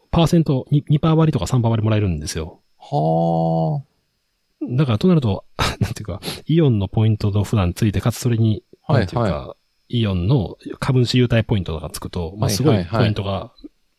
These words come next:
Speaker 1: さらにつくみたいな感じになりますね。
Speaker 2: なるほど。
Speaker 1: はい。
Speaker 2: いや、それはちょっといいですね。あの、考え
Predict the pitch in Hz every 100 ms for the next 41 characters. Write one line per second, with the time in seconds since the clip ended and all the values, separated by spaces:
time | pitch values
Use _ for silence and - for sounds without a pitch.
0 | _ _ - 147 95 - 82 82 82 80
1 | 80 80 95 - _ _ _ _ - 98
2 | 107 120 131 160 156 - 151 156 - 160
3 | 160 156 151 131 95 - 95 85 78 120
4 | 131 131 123 - 147 156 160 165 156 151
5 | - 143 _ - 80 - - _ _ _
6 | - 127 113 - - 76 - - 87 85
7 | 85 85 - - 110 117 110